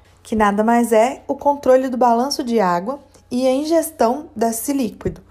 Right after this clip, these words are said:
seja pelo centro da sede ou até mesmo pela excreção renal de água em excesso.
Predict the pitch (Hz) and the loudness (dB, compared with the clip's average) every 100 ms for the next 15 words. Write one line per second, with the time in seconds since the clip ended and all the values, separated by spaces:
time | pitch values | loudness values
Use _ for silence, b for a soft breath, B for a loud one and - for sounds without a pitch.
0 | B B B - 220 220 220 208 214 208 | B B B 2 4 2 0 2 2 2
1 | 196 190 - 190 190 196 226 240 - 208 | 0 -4 -4 -4 -2 0 0 0 0 2
2 | 233 240 285 B B B - 254 254 277 | 2 0 -8 B B B 2 2 2 -2
3 | 254 220 220 233 240 226 233 240 233 285 | 0 0 0 -2 0 -2 -2 -4 -2 -2
4 | 302 262 220 233 226 220 202 220 226 254 | -2 -2 0 0 0 0 0 -2 -2 -4
5 | - - - - | -6 -6 -10 -20